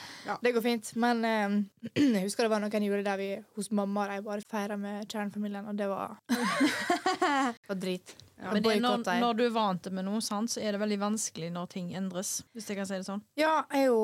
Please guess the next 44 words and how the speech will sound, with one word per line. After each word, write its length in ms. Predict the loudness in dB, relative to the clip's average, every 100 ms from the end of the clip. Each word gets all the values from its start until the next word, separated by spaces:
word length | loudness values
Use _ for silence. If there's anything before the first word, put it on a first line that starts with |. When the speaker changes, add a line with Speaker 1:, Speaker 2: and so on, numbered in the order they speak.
| 4 2
Speaker 3:
Mhm. 220 | -2 -8 -12 _
Speaker 2:
for 160 | 2
dere 160 | 2 2
som 140 | 2 6
har 60 |
hørt 240 | 6 6 4
julesangen 500 | 4 4 2 0 0
jeg 80 | 0
har 40 | -2
skrevet 300 | 0 0 0
da, 60 | -2 -4
så 160 | -2
er 60 | 2
jo 60 | 4
det 100 | 4
Speaker 3:
Mhm. 0 |
Speaker 2:
det 140 | 2
den 180 | 0 -2
handler 240 | -4 -4 -4
om. 140 | -4 -8 -6
Speaker 3:
Ja. 220 | -2 -2
Speaker 1:
Mhm. 160 | -4 -14 _
Speaker 2:
Fordi 180 | 0 2
jeg 200 | 2 2 2
er 40 |
så 160 | 0 -2
sinnssykt 420 | -4 -4 -4 -8 _
glad 640 | -8 0 2 4 4 2 0 -4
i 360 | -4 -4 -8 -12 _
de 240 | 0 0
tradisjonene 640 | 0 -2 -2 -2 -2 -2 -4
jeg 80 | -6
har 300 | -4 -2 0
nå. 220 | 0 2
Jeg 100 | 2
er 40 | 0
så, 240 | -2 -4 -6 _ -10 -4
jeg 140 | 0
gruer 340 | 2 2 2 0
meg 200 | -2 -2
til 140 | -2
at 60 | 0
de 120 | -2
skal 180 | -4